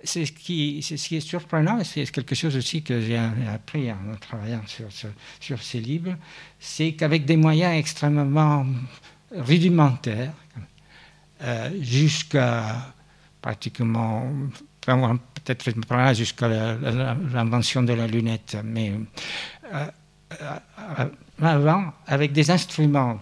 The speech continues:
très, très sommaires, i-, ils arrivaient, ils sont arrivés à, à, à faire des, des mesures d'une précision incroyable, et que de là, ils ont été capables,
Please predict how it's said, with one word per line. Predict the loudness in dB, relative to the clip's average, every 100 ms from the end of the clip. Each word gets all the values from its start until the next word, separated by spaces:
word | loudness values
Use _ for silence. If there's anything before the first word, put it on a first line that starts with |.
| -12
très, | -6 -2 -2
très | 2 2
sommaires, | 4 2 4 4 0 -4
i-, | -8 -4
ils | -4 -2 -2
arrivaient, | -2 -2 -4 -4
ils | -4
sont | -4 -2 -2 2
arrivés | 2 2 0 -2 -2
à, | -6 -8 -14 -10
à, | -8 -10
à | -14 _ -20
faire | -6 -2 -2 -2 -10 -20 -20 -20 -20 _
des, | -16 -12 -8 -8
des | -6 0
mesures | 4 4 2 0 -2
d'une | -6 -10 -10
précision | -12 -12 -12 -8 -6 -6 -6 -12 -20 -4
incroyable, | 0 0 0 0 -2 -2 -2 -2 -6 -20 -20 -20 _ -16
et | -2 2 2
que | 4
de | 2 2
là, | 2 2
ils | 2 0
ont | -2
été | -2 -4
capables, | -4 -4 0 2 2 2